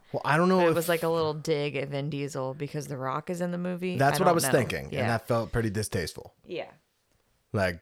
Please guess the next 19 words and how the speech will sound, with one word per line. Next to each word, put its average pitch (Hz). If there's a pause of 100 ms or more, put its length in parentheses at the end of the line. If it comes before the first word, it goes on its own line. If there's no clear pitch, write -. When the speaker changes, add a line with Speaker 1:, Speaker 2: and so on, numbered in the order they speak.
Speaker 1:
that's - (560)
not 104
necessary. - (2500)
Like, 107
Speaker 2:
Yeah. 104
Speaker 1:
yeah, 101 (920)
the 117
whole 107
situation 101
is 95
what 95
it 90
was, 92
but, 90
like, 82
don't 82
put 90
it 80
in 78